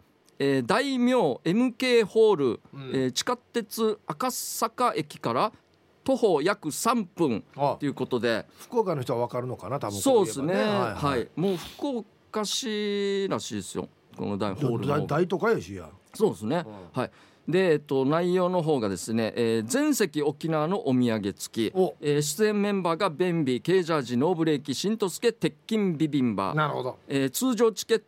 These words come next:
Speaker 1: ト、えー、まあ、飛行機っぽいライブ、
Speaker 2: はい、演出ね。
Speaker 1: 演出でやりますんでね。
Speaker 2: はい、はい、はい。そうですね。
Speaker 1: えー、名前がついてまして、ファーストクラス。
Speaker 2: うん。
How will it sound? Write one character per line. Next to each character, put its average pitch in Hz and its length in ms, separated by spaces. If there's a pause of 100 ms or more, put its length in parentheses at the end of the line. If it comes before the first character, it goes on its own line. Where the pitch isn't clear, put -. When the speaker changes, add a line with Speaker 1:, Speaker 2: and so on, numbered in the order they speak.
Speaker 1:
ト、 131 300 (360)
え 123 440
ー、 - 60 (440)
ま 180 120
あ、 - 40 (180)
飛 254 180
行 294 320 (200)
機 262 280
っ 233 60 (260)
ぽ 269 180
い 269 240
ラ 180 140
イ - 40
ブ、 160 100
Speaker 2:
は 160 80
い、 175 60
演 170 80
出 156 80
ね。 254 220
Speaker 1:
演 165 180
出 127 160
で 160 120
や 151 100
り 151 80
ま 135 120
す - 140
ん 110 80
で 101 80
ね。 175 120
Speaker 2:
は - 20
い、 - 0
は - 0
い、 - 20
は - 0
い。 - 60
そ - 80
う - 20
で 131 40
す - 0
ね。 - 20
Speaker 1:
え - 20
ー、 - 40
名 135 100
前 147 220
が 147 100
つ 139 120
い 117 60
て 123 100
ま 107 120
し - 80
て、 95 80
フ - 120
ァ 190 160
ー - 40
ス - 80
ト 175 100
ク 165 160
ラ 151 80
ス。 120 160
Speaker 2:
う 113 60
ん。 127 400